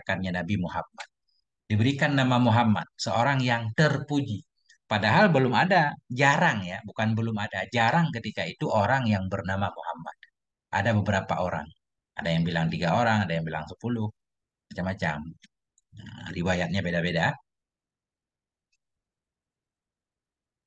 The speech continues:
Ini, hunaka minal arabi man samma ibnahu qablahu Muhammadan.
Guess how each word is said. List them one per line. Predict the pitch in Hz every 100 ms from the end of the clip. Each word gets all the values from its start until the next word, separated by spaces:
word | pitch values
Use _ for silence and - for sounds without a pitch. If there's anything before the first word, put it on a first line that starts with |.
| _ _ _ _ _ _ _ - - - _
Ini, | 113 110 85 -
hunaka | 123 135 139 165 160
minal | 135 127
arabi | 117 123 120 156
man | 139 117
samma | 110 120 127 135
ibnahu | 113 110 113 110 139 -
qablahu | 107 104 101 120
Muhammadan. | 104 101 98 98 -